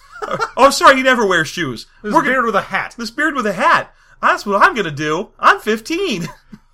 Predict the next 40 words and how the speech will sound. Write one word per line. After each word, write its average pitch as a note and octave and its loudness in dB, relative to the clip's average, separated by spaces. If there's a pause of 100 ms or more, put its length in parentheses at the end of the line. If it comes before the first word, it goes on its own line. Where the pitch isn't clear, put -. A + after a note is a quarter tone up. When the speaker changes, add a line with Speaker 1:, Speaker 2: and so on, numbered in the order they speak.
(180)
Speaker 2:
Oh G3+ -4
my F3 -4
god. E3 -2
And B3+ 0
that's, E4 0 (400)
that's A#3 -4
the E3 -6
end F#3+ -2
of A3 0
the A#3 -6
film. C#4+ -2
Speaker 1:
Oh, G#3 2
I F3 4
Speaker 2:
That's G3 4
Speaker 1:
also, G#3 2
Speaker 2:
it. - -20 (100)
Speaker 1:
I F3 4
also G#3 -2
wanted G#3 -2
to, - -20 (220)
this, E3+ -12
uh, E3 2
uh, D#3 -8
let's F#3+ -6
just - -4
do B3 0
some F3+ -8
stray E3+ 0
comments C#3+ -2
on C#3 -4
things C#3+ -8
that D3 -10
we C3+ -10
found C3+ -4
about A#2 -10
this B2 -14
film B2 -8
that A#2+ -12
were A2+ -12
insane. A2+ -8